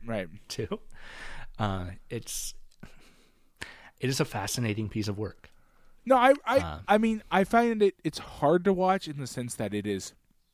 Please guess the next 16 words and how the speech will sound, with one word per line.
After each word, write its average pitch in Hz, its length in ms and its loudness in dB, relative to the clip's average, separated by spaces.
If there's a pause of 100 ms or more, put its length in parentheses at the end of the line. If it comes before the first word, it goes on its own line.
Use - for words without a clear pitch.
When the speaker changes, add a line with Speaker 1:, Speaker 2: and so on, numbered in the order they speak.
(1160)
Speaker 1:
it 185 80 4
was 180 160 6
not 202 160 10
hard 147 100 4
to 107 60 0
watch. 82 160 -8
It 117 80 -6
was 131 180 -4 (100)
very, 151 420 4 (720)
I 165 100 -2
don't 151 120 0
know. 110 120 -2
It's 135 260 -2
one 185 120 4
of 202 60 2
those 170 220 2